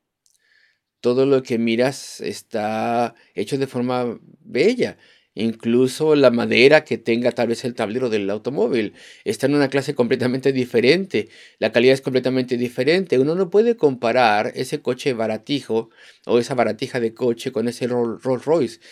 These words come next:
El valor del otro coche es diferente, sumamente diferente. Bueno, ya sé que esta es una ilustración bastante mala, pero compara al hombre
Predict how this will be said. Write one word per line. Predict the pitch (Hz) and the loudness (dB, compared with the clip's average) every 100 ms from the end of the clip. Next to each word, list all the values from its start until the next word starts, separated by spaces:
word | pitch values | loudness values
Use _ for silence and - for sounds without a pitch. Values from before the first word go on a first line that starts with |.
| - - | -20 -8
El | 98 113 | -2 0
valor | 110 107 104 113 151 190 113 95 | 2 0 2 4 6 6 4 -2
del | - 110 113 | -4 -2 -2
otro | 117 120 | -2 -6
coche | - 120 127 - 110 | -2 -2 -2 -4 -4
es | 107 - - | -4 -6 -14
diferente, | 120 - 110 160 185 175 147 | -12 -8 -4 -4 -4 -8 -10
sumamente | - - 202 175 135 123 | -16 0 0 2 -2 -2
diferente. | 110 107 98 - - - _ _ _ _ _ _ _ _ _ _ _ _ _ _ _ _ _ _ _ | -6 -8 -14 -14 -18 -20 _ _ _ _ _ _ _ _ _ _ _ _ _ _ _ _ _ _ _
Bueno, | - 147 170 | -2 0 4
ya | 170 | 4
sé | 170 175 | 4 0
que | 175 | 0
esta | 190 190 | -2 -4
es | |
una | 156 143 | -2 0
ilustración | 127 123 120 123 120 107 - | 0 -2 -6 -4 -4 -6 -12
bastante | - 101 - 113 113 | -12 -12 -4 -4 -4
mala, | 107 113 101 98 - - - - _ | -4 -4 -4 -6 -14 -20 -20 -20 _
pero | - 120 127 - - | 2 6 6 4 -2
compara | 131 123 180 214 | -4 0 4 4
al | 170 | 6
hombre | 143 139 113 104 110 156 175 | 4 4 0 2 4 2 0